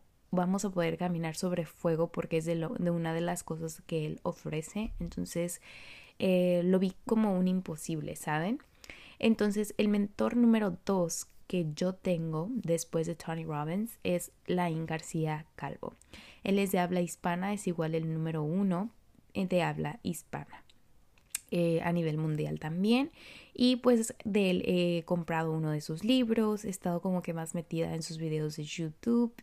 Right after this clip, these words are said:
y él como que estaba más reciente y más, este, frecuente en mis pensamientos y en mis planes.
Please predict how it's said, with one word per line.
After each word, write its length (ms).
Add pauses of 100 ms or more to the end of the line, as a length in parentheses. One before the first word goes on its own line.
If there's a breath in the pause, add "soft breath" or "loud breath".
(100)
y 280
él 160
como 200
que 80
estaba 280
más 300
reciente 520
y 80
más, 480
este, 640
frecuente 880
en 140
mis 160
pensamientos 800
y 20
en 120
mis 180
planes. 560